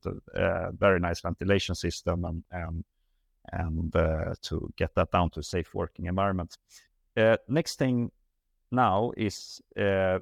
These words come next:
we are, uh, channel sampling these gallery walls. Uh, uh, that will be done shortly. Uh, those assays, well, I mean, that, that's the same kind of value as if you're drilling, because these galleries go straight through the ore body.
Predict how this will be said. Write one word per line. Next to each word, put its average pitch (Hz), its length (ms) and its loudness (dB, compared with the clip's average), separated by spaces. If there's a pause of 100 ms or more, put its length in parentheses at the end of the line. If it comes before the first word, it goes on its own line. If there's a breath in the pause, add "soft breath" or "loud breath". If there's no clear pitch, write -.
(120)
we 107 200 -2
are, 98 520 2
uh, 98 480 0
channel 127 360 0
sampling 92 760 0 (560)
these - 160 -6
gallery 92 400 2
walls. 101 480 -2 (300)
Uh, - 40 -2
uh, 92 1120 0
that 92 160 -2
will - 80 -8
be 92 120 -2
done 90 180 0
shortly. 117 580 -2 (160)
Uh, 90 320 2 (440)
those 110 500 0 (100)
assays, 107 540 0
well, 90 100 2
I 85 80 2
mean, 92 140 -2
that, 98 140 0 (180)
that's - 160 -8
the - 60 -12
same 90 380 -2
kind 90 140 -2
of 85 60 -2
value 104 320 2
as - 220 -2 (120)
if - 140 -10
you're 90 80 0
drilling, 104 420 0
because 90 240 -6
these 90 160 -4
galleries 113 600 0 (240)
go 90 360 0
straight 131 320 0
through 92 200 -4
the 87 100 -2
ore 110 120 2
body. 76 340 -6